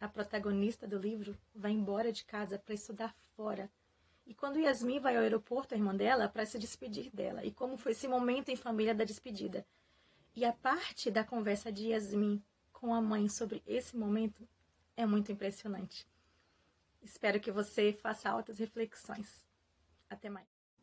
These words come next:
Chegou, enfim, o dia de se despedir, e Isa, Yasmin e tia Gleice foram com Millie ao aeroporto. Foi um dia intenso, um misto de emoções um pouco confusas na cabeça de Yasmin, que tinha apenas dez anos.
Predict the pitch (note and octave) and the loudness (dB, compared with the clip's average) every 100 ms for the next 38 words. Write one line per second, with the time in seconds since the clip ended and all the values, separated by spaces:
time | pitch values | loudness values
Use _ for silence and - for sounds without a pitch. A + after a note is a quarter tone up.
0 | _ _ - C#4 A3 A#3+ B3+ D4+ - - | _ _ 12 12 12 12 12 12 8 12
1 | A3+ G#3+ G3 G3+ A#3+ F#3+ - G3 G#3+ - | 12 12 12 12 12 12 8 8 6 8
2 | G#3+ F#3+ G3+ F#3+ - _ - G#3 A3+ A#3+ | 8 10 10 8 -2 _ 6 12 12 12
3 | F#3+ F#3+ A3 A3 G#3 G3 G#3+ A3 G#3+ G3 | 12 10 8 12 12 12 10 12 12 10
4 | - G3+ F#3+ G#3+ G#3 - G3 A3 A3+ B3 | 10 10 12 12 12 10 6 8 8 8
5 | C#4 A#3+ A3 A#3 G#3 - A3 G#3+ G#3+ A3+ | 8 12 12 12 12 12 12 12 10 6
6 | - G3 F3+ - G#3+ _ _ _ _ _ | 4 2 2 -6 -16 _ _ _ _ _
7 | _ - B3 A#3+ A3 A3 C4 D4+ - G#3 | _ 8 12 12 12 12 10 8 10 10
8 | G#3 - - F#3+ _ _ A#3+ A3+ A#3+ B3 | 10 6 0 -6 _ _ 6 10 12 10
9 | C4+ G#3 G#3 G#3+ - A3+ G#3 G3+ B3 E4 | 10 10 10 10 6 8 8 8 8 8
10 | D#4+ D#4 F4+ F4+ - C#4+ D4 C4 G#3+ A3 | 8 6 2 2 8 10 12 10 8 6
11 | A3+ G3 G#3+ G#3+ G#3 F#3+ G3+ F#3+ F#3+ G3+ | 8 12 12 12 8 8 10 10 10 8
12 | G#3+ A#3+ - A#3+ A#3+ A3+ B3 B3 G#3+ B3 | 8 6 4 6 6 6 6 6 8 8
13 | B3 G#3 G3+ G3+ G3+ - | 8 8 8 8 4 -2